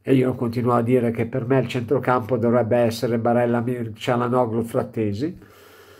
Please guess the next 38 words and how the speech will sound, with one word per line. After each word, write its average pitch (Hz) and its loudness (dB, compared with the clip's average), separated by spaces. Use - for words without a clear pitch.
Molti 175 6
dicono, 160 4
"Eh, 185 2
ma 165 2
Barella 170 4
e 156 2
Frattesi", 165 0
Barella 202 0
e 196 4
Frattesi 151 0
insieme 135 -2
parlano 151 0
la 151 0
stessa 139 -4
lingua. 113 -4
Si 147 -8
trovano 156 4
che 147 2
è 147 6
una 143 4
meraviglia. 127 0
Si - -14
mettono 214 2
uno 208 4
da 202 6
parte, 190 2
uno 160 0
dall'altra, 151 4
perché 127 0
il 143 2
Frattesi 185 6
l'ha 139 0
già 151 0
detto, 160 0
"Io 180 0
posso 135 -4
giocare 135 0
tranquillamente 143 0